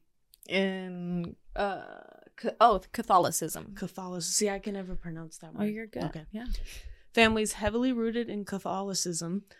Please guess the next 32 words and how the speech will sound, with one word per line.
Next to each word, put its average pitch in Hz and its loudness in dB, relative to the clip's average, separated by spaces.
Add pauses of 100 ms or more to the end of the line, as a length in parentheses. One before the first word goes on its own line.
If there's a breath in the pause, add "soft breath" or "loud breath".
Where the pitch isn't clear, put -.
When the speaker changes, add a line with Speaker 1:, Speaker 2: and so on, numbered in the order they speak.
(160 soft breath)
Speaker 2:
on 185 2
both 185 2
my 175 -4
Mexican 208 -4
and 185 -4
Irish 156 -2
sides." - -8 (100)
Speaker 1:
Wow. 185 12
Speaker 2:
Yeah. 165 -10
Speaker 1:
Now 185 6
that's 190 8
a 233 2
statement. - 0 (880)
All 170 2
Speaker 2:
I 175 8
Speaker 1:
right, 180 10
Speaker 2:
mean, 190 8
Speaker 1:
Miss 170 2
Speaker 2:
can 214 6
you, 202 2
like, 175 6
she 226 8
Speaker 1:
Ramirez. 247 6
Speaker 2:
describes 214 4
herself 202 2
as 185 -8
all 185 -4
of 190 -10
those 190 -8
things. 208 -6
How 214 -4
powerful. 170 -6